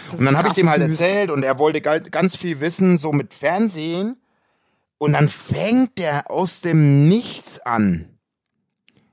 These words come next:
Speaker 2: und sagt, ihn nervt die Propaganda im Fernsehen. Warum werden Massenmorde immer erst nach Mitternacht gezeigt?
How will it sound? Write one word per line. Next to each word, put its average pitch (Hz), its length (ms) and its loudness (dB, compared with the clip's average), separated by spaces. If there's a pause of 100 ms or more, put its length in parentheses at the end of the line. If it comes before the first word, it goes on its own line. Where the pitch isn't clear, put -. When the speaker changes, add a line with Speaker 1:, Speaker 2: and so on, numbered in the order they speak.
(140)
Speaker 2:
und 139 160 2
sagt, - 840 -2 (760)
ihn 123 280 2
nervt 135 380 0
die 139 100 -6
Propaganda 127 880 0
im 113 120 2
Fernsehen. 107 600 -2
Warum 139 320 0
werden 127 220 0
Massenmorde 127 800 0
immer 139 300 0
erst 123 320 -6
nach 113 420 -4
Mitternacht 113 520 -2
gezeigt? - 640 -12